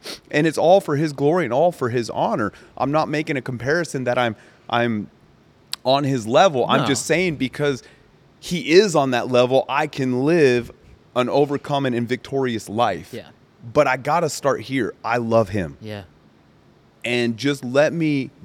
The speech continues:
Speaker 1: demonstrate that love. You could go to any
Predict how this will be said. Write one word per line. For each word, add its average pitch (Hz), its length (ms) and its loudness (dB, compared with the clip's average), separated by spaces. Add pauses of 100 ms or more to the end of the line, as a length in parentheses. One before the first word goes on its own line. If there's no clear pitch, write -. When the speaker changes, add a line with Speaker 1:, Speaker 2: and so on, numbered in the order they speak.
(120)
Speaker 1:
demonstrate 143 680 2
that 110 200 2
love. 135 220 4 (580)
You 175 260 -2
could 180 340 -4
go 160 240 6
to - 260 -6
any 147 380 -4